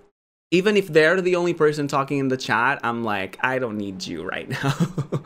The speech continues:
Because you're just, you're being toxic, you're turning this into a whole other stream that it doesn't need to be.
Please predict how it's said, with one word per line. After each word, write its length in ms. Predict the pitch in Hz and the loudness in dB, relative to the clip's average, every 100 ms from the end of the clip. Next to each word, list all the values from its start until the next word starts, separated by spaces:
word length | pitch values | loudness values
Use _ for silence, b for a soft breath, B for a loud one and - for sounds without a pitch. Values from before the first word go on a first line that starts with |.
| B 359 339 254 | B -4 0 0
Because 400 | 156 156 151 143 | 0 4 4 4
you're 420 | 160 185 180 170 | 2 2 2 2
just, 360 | 143 135 127 - | 2 0 0 -2
you're 220 | 143 151 131 | 2 2 0
being 480 | 113 - 131 117 | -8 -6 -2 -2
toxic, 720 | 107 156 160 - - 160 156 139 | -2 -2 -2 -4 -2 -2 0 0
you're 460 | 120 107 104 104 B B B B _ _ | 2 2 2 0 B B B B _ _
turning 560 | - 131 131 131 127 110 | 0 2 4 2 0 2
this 600 | 113 113 - - - - | 2 2 -4 -10 -10 -6
into 840 | - 113 107 113 104 104 98 - - | -2 -2 -2 0 2 2 0 -2 -4
a 180 | 98 | -2
whole 320 | 104 135 135 117 | 0 2 4 2
other 240 | 113 110 | 0 -2
stream 540 | - - 117 113 113 | -4 -4 0 0 -2
that 140 | 107 98 | -2 -2
it 100 | 95 | -2
doesn't 260 | 98 95 | -2 -2
need 220 | 98 139 139 | -2 -2 -2
to 100 | 135 | -2
be. 400 | 127 127 127 | 0 2 0